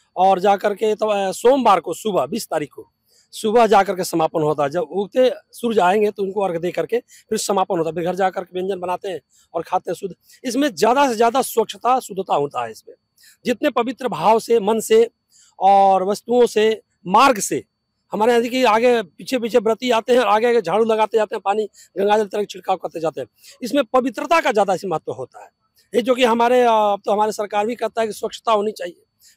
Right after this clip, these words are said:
पवित्रता होनी चाहिए। तो स्वच्छता का, पवित्रता का हम ज़्यादा ध्यान रखते हैं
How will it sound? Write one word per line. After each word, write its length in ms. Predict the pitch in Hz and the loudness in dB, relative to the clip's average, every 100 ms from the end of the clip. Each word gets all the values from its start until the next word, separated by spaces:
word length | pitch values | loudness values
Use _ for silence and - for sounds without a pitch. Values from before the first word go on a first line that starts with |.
| - | -6
पवित्रता 340 | 208 202 - | -6 -4 -2
होनी 200 | 214 233 | 0 0
चाहिए। 240 | 214 202 202 - _ - | -2 -4 -4 -8 _ -6
तो 60 | 240 | -4
स्वच्छता 520 | - 262 - 247 320 | 0 0 0 0 0
का, 180 | 285 269 | 2 2
पवित्रता 440 | 262 233 254 262 | 0 -6 -6 -4
का 100 | 254 | -2
हम 100 | 233 | -2
ज़्यादा 280 | 147 175 170 | 2 2 2
ध्यान 260 | 135 143 131 | 0 -4 -6
रखते 200 | - 190 | -8 -6
हैं 140 | 247 | -6